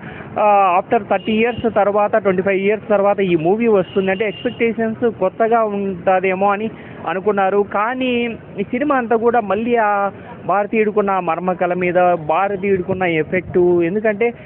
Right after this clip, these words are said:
ఒక విధమైన కమర్షియల్ ఆస్పెక్ట్స్ అంతా కనిపిస్తుంది కానీ ఒక శూన్యంలో ఏదో చూస్తున్న మెస్మరైజ్, ఏదో మ్యాజిక్ ఏదో జరుగుతుంది అన్న ఫీలింగ్తో ఉన్నారు. కానీ ఫస్ట్ మ్యాజిక్ మాత్రం దీంట్లో మిస్ అయింది. కానీ, ఆ,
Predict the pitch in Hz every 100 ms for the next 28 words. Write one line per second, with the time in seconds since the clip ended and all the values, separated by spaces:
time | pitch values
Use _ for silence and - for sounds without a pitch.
0 | - - - 170 180 214 285 262 156 180
1 | 254 262 277 214 214 - 240 233 214 170
2 | 196 254 233 208 196 208 202 185 185 185
3 | 202 269 262 196 185 - 247 262 240 233
4 | 240 208 208 226 214 202 - 208 190 170
5 | - 208 208 190 185 185 180 185 185 180
6 | 190 185 - - - 160 185 220 214 196
7 | 185 175 - 202 233 226 208 160 156 156
8 | 147 151 165 208 247 - - - 196 190
9 | - 254 226 208 202 196 196 190 190 214
10 | 165 160 151 143 143 196 175 190 208 185
11 | 190 233 294 - - - -